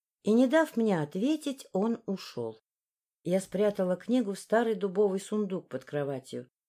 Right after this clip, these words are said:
там, где хранила свои немногочисленные сокровища. Мамин напёрсток, первое письмо от младшей сестры, написанное её мужем. В прошлом году она выскочила замуж за мельника и уехала с ним в другой город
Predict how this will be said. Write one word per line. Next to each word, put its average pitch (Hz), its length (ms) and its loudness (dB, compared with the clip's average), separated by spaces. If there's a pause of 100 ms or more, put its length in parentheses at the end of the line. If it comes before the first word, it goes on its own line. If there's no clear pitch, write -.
(180)
там, 277 240 2
где 156 180 -2
хранила 175 380 -2
свои 170 300 -2
немногочисленные 175 960 -4
сокровища. 165 840 -2 (460)
Мамин 202 400 2
напёрсток, 240 640 -2
первое 247 320 2
письмо 175 380 -4
от 156 120 -8
младшей 143 380 -4
сестры, 233 500 -2 (320)
написанное 196 640 0
её 180 360 -2
мужем. 170 460 -4 (680)
В - 40 -20
прошлом 269 340 6
году 277 240 6
она 262 240 8
выскочила 254 520 4
замуж 226 400 4
за 175 120 6
мельника 151 460 -2
и - 20 4
уехала 196 500 0
с - 120 -8
ним 196 140 0
в 185 40 -8
другой 185 320 -4
город 139 480 -2